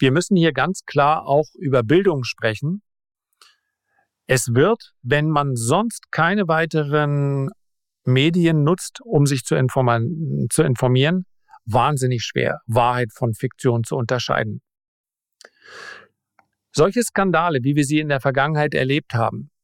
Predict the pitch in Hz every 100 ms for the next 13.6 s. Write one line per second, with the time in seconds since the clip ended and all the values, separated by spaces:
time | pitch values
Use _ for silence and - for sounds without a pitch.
0 | - 135 127 143 120 143 185 185 - 151
1 | 127 170 - - _ _ _ _ _ -
2 | 110 151 220 - 170 151 135 143 135 -
3 | 117 110 123 _ _ _ _ _ _ _
4 | 135 117 147 143 - 117 - 110 104 98
5 | - _ _ _ _ _ _ _ _ -
6 | 151 131 147 113 - 262 262 196 135 113
7 | 131 165 _ _ _ _ _ - - 156
8 | 151 233 254 170 - 127 123 117 117 -
9 | 120 107 107 110 113 - 120 202 220 180
10 | 202 202 - _ 135 127 110 - 123 -
11 | 120 110 - 65 - _ _ _ - _
12 | _ _ - 254 262 233 - 208 - 165
13 | 165 156 - 131 123